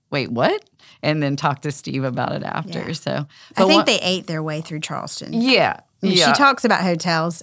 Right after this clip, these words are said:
Speaker 2: and
Speaker 1: <laughs>
Speaker 2: the
Speaker 1: Where we
Speaker 2: design and the
Speaker 1: spent
Speaker 2: architecture, but the food and drink is really what they did.
Speaker 1: Yeah, I was, like, talking about the hotels where we spent zero time, and I definitely didn't get enough sleep, but it was a blast.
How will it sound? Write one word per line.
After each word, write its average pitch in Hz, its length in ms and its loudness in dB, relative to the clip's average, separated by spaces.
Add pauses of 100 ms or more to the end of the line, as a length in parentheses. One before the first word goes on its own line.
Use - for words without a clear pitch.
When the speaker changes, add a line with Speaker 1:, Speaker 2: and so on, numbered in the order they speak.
Speaker 2:
and 160 220 0
Speaker 1:
<laughs> - 240 4
Speaker 2:
the 196 80 6
Speaker 1:
Where 247 160 8
we 254 60 8
Speaker 2:
design 208 260 6
and 208 80 2
the 196 60 6
Speaker 1:
spent 190 120 6
Speaker 2:
architecture, 202 640 2
but 190 200 2
the 196 80 0
food 285 320 2
and 247 140 4
drink 202 320 0
is 165 180 -2
really 170 280 0
what 165 220 -4
they 160 140 -2
did. 156 360 -8 (460)
Speaker 1:
Yeah, 277 320 0
I 247 140 0
was, 247 120 -4
like, 233 220 -2
talking 233 200 -2
about 196 140 -2
the 180 80 2
hotels 190 300 0
where 170 100 2
we 170 120 0
spent 165 400 -4
zero 185 420 0
time, 165 420 -2
and 147 160 -4
I 147 60 -2
definitely 160 380 -2
didn't - 200 -4
get 160 80 -4
enough 151 200 -4
sleep, 170 340 -6
but 151 160 0
it 90 80 -6
was 160 100 -2
a 202 60 0
blast. 170 560 -2